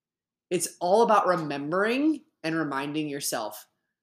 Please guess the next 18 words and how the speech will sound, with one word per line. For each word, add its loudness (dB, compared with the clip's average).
of -2
who 0
you 2
are, -2
who 4
created 2
you, -8
and -4
the -2
unique -4
gifts 0
that -4
you 0
have -10
to -2
offer -2
the -6
world -4